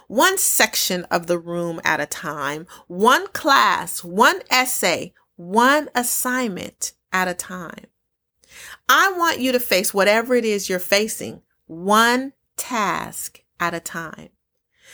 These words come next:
Go back to the overwhelming task that's been looming over you. Identify the who, the what, the where, and the whens, and tell yourself, "Let's go."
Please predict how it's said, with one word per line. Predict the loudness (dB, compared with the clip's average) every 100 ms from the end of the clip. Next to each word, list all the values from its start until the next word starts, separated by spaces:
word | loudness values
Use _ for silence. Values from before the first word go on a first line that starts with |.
| -16 0
Go | 0
back | 0 2 4 4 0 -8
to | -4
the | -2 0
overwhelming | 2 2 2 -2 -2 -4 -8
task | -6 0 0 -2 -4
that's | -4 -4 -2
been | -4 -4
looming | -6 -6 -8 -6
over | -6 -6
you. | -10 -12 -14 -14 -20 -6 -2
Identify | 0 2 2 2 4 4
the | 2
who, | -2 -2 -4 -4 -6
the | -4
what, | -2 2 0 0 _ _ _ -2
the | -2
where, | 2 2 2 0 -4 -14 _ -2
and | 0 2
the | -2
whens, | -2 -4 -4 -6 -8 -14 -4
and | -4 -4
tell | -6 0 2
yourself, | 2 2 2 0 -6 2 4 4 0
"Let's | -6 0 0 0 -10
go." | -4 0 2 0 -4